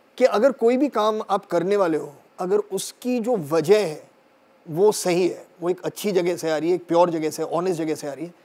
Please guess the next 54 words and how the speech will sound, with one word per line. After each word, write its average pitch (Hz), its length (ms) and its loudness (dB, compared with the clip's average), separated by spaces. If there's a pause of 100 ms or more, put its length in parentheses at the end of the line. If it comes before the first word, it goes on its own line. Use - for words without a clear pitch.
(380)
then 226 200 2
you 254 140 0
automatically 202 600 -2
find 170 280 -4
the 151 60 -8
strength 139 440 -12 (640)
to 170 80 2
be 170 120 6
able 160 180 2
to 160 100 -2
do 151 160 -2
it। 156 120 -6
तो 196 60 -2
फिर 214 320 2
दुनिया 170 440 0
देख 202 220 2
के 202 100 -2
बोल 185 220 -2
रही 190 120 0
है 190 60 -2
कि 175 200 -6
यार, 175 180 -4
मतलब, 175 400 -8
तीन 180 200 -6
घंटे 170 280 -6
ट्रेन 160 260 -8
कर 156 120 -8
रहा 160 80 -6
है, 175 80 -6
but 190 120 -4
you 208 120 -4
don't 214 240 -2
feel 202 240 -4
like 214 140 0
you're 196 140 0
training 165 260 -6
for 147 100 -8
three 139 180 -12
hours। - 280 -20 (400)
You 185 120 0
feel 220 240 -4
like 233 180 4
you're 214 120 0
doing 208 240 0
what 208 140 2
is 160 160 0
right 170 240 0
for 160 360 0 (680)
what 175 180 2
is 180 100 4
being 175 160 0
asked 156 260 -8
of 143 140 -8
you। - 120 -18